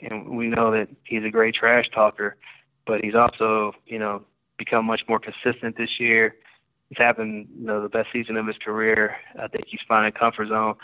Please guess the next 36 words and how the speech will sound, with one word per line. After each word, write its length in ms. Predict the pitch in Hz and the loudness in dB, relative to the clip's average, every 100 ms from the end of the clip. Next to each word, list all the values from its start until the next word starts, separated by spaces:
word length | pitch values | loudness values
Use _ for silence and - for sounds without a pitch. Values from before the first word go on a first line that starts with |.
| - - - | -20 -20 -2
and 100 | 120 | 2
he's 140 | 113 117 | 2 4
not 220 | 131 120 | 2 2
just 180 | 110 - | -4 -8
scoring 460 | - 117 113 110 | -6 -2 -2 -4
and 80 | 107 | -4
rebounding. 500 | 113 117 110 110 107 | -4 -2 -2 -2 -4
He's 120 | 107 | -2
also 540 | 113 113 - 104 101 - - | 0 0 0 -2 -4 -8 -10
improving 420 | 110 127 117 110 | -6 -2 -2 -2
his 220 | 107 104 | -4 -6
assists, 380 | - - 117 113 - _ _ - 110 | -6 0 2 0 -8 _ _ -14 -8
and 220 | 101 98 - - - | -6 -8 -12 -20 -16
it's 100 | - 143 | -4 0
taking 180 | 123 | 2
a 60 | 107 | 4
lot 220 | 110 113 | 6 6
of 60 | 107 | 4
pressure 380 | - 110 - 107 | 2 2 2 2
off 160 | 107 - | 0 0
Dame 220 | 110 107 | -6 -2
Lillard 420 | 107 107 104 95 - - | 0 2 2 -2 -8 -10
and, 300 | 110 104 101 | -8 -6 -4
uh, 200 | 101 101 - | -2 -4 -6
and 100 | - | -4
C 100 | 127 | -2
J 100 | 110 | -2
McCollum 540 | 101 - 110 107 101 - | -4 0 2 2 -2 -2
to 80 | |
have 120 | 107 104 | -2 -2
to 100 | - | -4
carry 320 | - 113 107 | -4 -2 -2
the 60 | |
team 300 | - 113 107 | -6 -8 -6
every 200 | 104 104 | -6 -6
night. 280 | 104 107 101 | -4 -4 -4